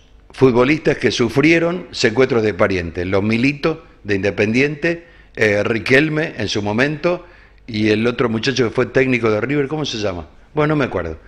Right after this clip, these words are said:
No es novedad el tema de los secuestros de parientes de futbolistas en la Argentina.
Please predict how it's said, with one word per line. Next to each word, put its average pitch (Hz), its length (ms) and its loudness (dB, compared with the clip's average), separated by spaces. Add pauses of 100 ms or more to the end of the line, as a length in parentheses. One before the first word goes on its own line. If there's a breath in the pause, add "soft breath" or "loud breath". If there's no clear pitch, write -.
(320 loud breath)
No 165 140 6
es 180 100 4
novedad 143 560 2 (180)
el 104 180 -2
tema 139 360 2 (400 soft breath)
de 113 200 2
los 110 140 2
secuestros 127 520 0
de 101 240 0
parientes 123 460 0
de 107 100 0
futbolistas 120 600 0
en 107 100 0
la 104 40 0
Argentina. 87 540 -4